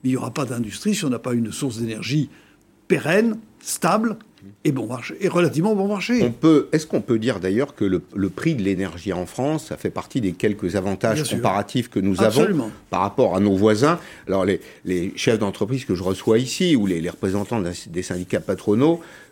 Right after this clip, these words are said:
Speaker 2: euh, expliquent qu'on paye trop d'impôts en France, que le travail coûte plus cher en France que chez nos voisins, mais il y a une compensation.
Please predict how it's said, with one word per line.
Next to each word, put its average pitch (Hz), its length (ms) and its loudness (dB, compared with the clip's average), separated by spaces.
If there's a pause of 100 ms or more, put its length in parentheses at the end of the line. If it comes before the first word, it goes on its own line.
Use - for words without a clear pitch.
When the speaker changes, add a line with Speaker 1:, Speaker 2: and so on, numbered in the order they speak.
(140)
Speaker 2:
euh, 82 460 -6
expliquent 165 540 -2
qu'on 123 560 2
paye 98 180 0
trop 95 180 -2
d'impôts 90 300 -4
en 117 80 -2
France, 127 440 0
que - 120 -4
le 85 200 -2
travail 90 640 -2 (160)
coûte - 180 -4
plus 131 180 0
cher 120 280 2
en 104 100 -2
France 117 320 -2
que 92 140 -4
chez - 160 -2
nos 92 120 0
voisins, 117 400 4 (360)
mais 120 80 6
il 156 40 8
y 170 40 8
a 170 40 6
une 175 120 2
compensation. 170 760 4